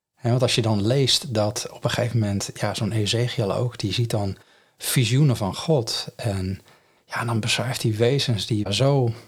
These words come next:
out of the box zijn, zeg maar, over wat wij kunnen verzinnen. Hè, met een, met een gezicht van een mens, eh, een gezicht van een leeuw, een gezicht van een rund en een gezicht van een arend. Allemaal tegelijk in één wezen. Hè, de, de, de Gerubsen.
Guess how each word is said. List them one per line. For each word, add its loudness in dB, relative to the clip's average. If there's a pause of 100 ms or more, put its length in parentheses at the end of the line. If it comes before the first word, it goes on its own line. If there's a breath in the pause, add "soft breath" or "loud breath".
(600)
out 4
of 2
the 2
box 2
zijn, 2
zeg 2
maar, 2
over 2
wat 2
wij 2
kunnen 0
verzinnen. 0 (360 soft breath)
Hè, 0
met 0
een, 0
met 0
een -4
gezicht -2
van 0
een 2
mens, 2
eh, -6
een -6
gezicht -2
van 0
een -2
leeuw, 0 (340 loud breath)
een -2
gezicht 0
van 2
een 2
rund 2
en -2
een -2
gezicht -2
van -4
een -2
arend. 0
Allemaal 2
tegelijk -2
in -2
één 2
wezen. -2 (440 soft breath)
Hè, -2
de, -2
de, -4
de -8
Gerubsen. -2